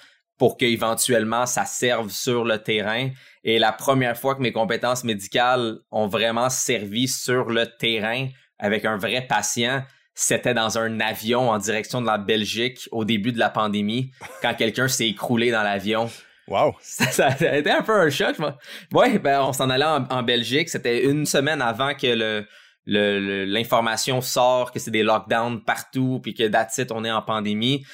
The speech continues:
Speaker 1: Donc, c'était un free-for-all dans l'avion, les gens avec des masques, les gens avec des gants, d'autres avec des suits complets, et il y a quelqu'un qui s'est juste écroulé dans l'avion. Euh, et là, je regarde Catherine, je fais comme, « Oh boy, il y a, il y a une urgence médicale. » Puis Catherine est comme, « Reste sur ton siège, reste ici. »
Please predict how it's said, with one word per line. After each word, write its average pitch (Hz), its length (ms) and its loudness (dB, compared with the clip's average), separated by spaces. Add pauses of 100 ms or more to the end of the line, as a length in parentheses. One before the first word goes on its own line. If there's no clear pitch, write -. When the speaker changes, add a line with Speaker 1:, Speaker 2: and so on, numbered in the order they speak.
(200)
Speaker 1:
Donc, 113 160 4
c'était - 120 0
un 113 180 2
free-for-all 135 560 2
dans 123 80 0
l'avion, 107 420 0
les 104 160 0
gens 120 140 -2
avec 110 240 -4
des 101 160 0
masques, 113 340 0
les 104 120 2
gens 113 100 0
avec 107 240 -4
des 101 160 0
gants, 113 340 0
d'autres 117 240 -2
avec 107 100 -4
des 101 120 -2
suits 127 260 -4
complets, 113 640 0 (240)
et 104 60 -2
il - 20 2
y 110 40 2
a 104 40 0
quelqu'un 120 280 -2
qui 135 60 -4
s'est 110 120 0
juste 113 200 -4
écroulé 120 400 -2
dans 120 140 2
l'avion. 110 500 0 (420)
Euh, 104 540 2
et 101 140 0
là, 117 100 2
je 110 60 -2
regarde 113 220 0
Catherine, 131 300 -2
je 135 60 -6
fais 107 140 -2
comme, « 107 160 -2
Oh 107 80 -2
boy, 131 160 0
il 117 40 2
y - 20 2
a, 101 40 0
il 104 80 -8
y 101 60 -4
a - 20 -4
une 101 120 -6
urgence 110 340 -4
médicale. » 120 460 0
Puis - 80 -8
Catherine 107 180 -4
est 104 60 -4
comme, « 107 160 -4
Reste 160 280 -2
sur 139 120 -4
ton 139 140 0
siège, 135 380 -2
reste 143 220 0
ici. » 147 340 2